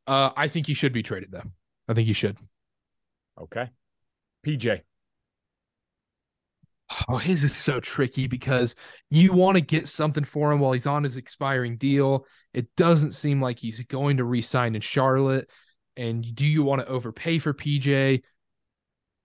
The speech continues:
Speaker 1: Oh, man. Yeah, I mean, you eventually have to keep some of these guys. So it's, you just pick your poison. Do you wanna keep Terry? Do you wanna keep P J?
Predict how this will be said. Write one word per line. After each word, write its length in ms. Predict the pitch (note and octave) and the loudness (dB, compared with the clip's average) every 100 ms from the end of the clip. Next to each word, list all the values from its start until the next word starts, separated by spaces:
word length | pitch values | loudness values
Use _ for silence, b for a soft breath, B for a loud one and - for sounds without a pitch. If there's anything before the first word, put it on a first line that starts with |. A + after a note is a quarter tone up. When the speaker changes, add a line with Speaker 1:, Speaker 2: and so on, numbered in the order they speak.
| _ _ _ _ _ _ _ _ _ _ C#3 | _ _ _ _ _ _ _ _ _ _ -6
Speaker 1:
Oh, 300 | B2+ F#2 - | -6 -6 -10
man. 400 | A2+ G#2+ G#2 G2+ - _ _ _ _ _ _ _ _ _ _ _ | -8 -6 -6 -8 -12 _ _ _ _ _ _ _ _ _ _ _
Yeah, 220 | D3 E3 | -2 0
I 60 | F3 | 2
mean, 120 | F3 | 2
you 80 | E3 | 4
eventually 400 | D#3 B3 - E3 | 4 4 2 0
have 200 | D#3+ F3+ | 0 -2
to 100 | C#3+ | -4
keep 200 | D#3+ C#3+ | -4 -4
some 240 | C3+ F3+ | 2 4
of 60 | D#3 | 4
these 220 | C3 A#2 | 2 -6
guys. 320 | C#3 D3 A2 | -6 -6 -6
So 140 | B2 A2 | -4 -4
it's, 140 | - A2 | -6 -16
you 140 | A#2 | -12
just 160 | A#2 - | -10 -4
pick 180 | D3+ | -4
your 80 | C3 | -2
poison. 380 | - D#3+ C#3 G2+ | 0 2 2 0
Do 60 | G#2+ | -4
you 80 | |
wanna 180 | G#2+ A2 | -4 -4
keep 240 | - A2 - | -6 -8 -4
Terry? 340 | B2+ C#3+ D3 | 0 2 2
Do 80 | C3 | 0
you 80 | A2+ | -2
wanna 160 | A2+ | -4
keep 200 | - A2 | -6 -2
P 160 | C3+ C#3 | 2 4
J? 240 | C#3+ C3+ | 4 2